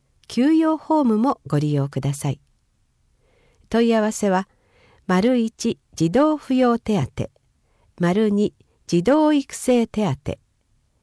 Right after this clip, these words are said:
丸三ひとり親家庭等医療費助成については、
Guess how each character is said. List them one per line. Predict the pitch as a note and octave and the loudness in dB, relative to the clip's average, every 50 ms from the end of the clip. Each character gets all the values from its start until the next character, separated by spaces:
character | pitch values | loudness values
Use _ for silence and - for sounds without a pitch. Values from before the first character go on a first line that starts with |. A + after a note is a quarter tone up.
| _ _ _ _ | _ _ _ _
丸 | - E3 E3 F3+ A3 A#3 | -2 -2 0 0 0 -2
三 | - - A3 G3 F#3 F3 - _ _ _ _ _ _ _ _ | -2 -2 -2 -2 -2 -2 -6 _ _ _ _ _ _ _ _
ひ | - - - | -20 -10 -4
と | - D4+ D#4+ | -2 0 2
り | D#4 D#4 D4+ | 2 2 2
親 | D4 D4 C#4+ C#4 | 2 2 2 0
家 | C#4 - C#4 C4+ - | 0 -2 -4 -4 -2
庭 | - F#3 E3 D3+ | -2 -2 -2 -2
等 | C#3+ - F#3+ F#3 D3+ C3 - - _ | -4 -4 -2 0 0 -2 -2 -4 _
医 | - D3+ | -6 -4
療 | E3 G3+ C#4+ D#4 D4+ | -2 0 0 0 0
費 | C#4 - - G3 E3+ | -2 -4 -4 -4 -2
助 | E3 F3 F3 | -2 -2 -2
成 | - - C#4+ C#4+ C#4+ | -2 -2 0 0 2
に | C4+ C4+ B3 | 0 0 -2
つ | - - C4 | -4 -4 -6
い | A#3 - | -6 -4
て | - - | -4 -4
は、 | C#3 B2+ C3 C#3 | -4 -4 -4 -6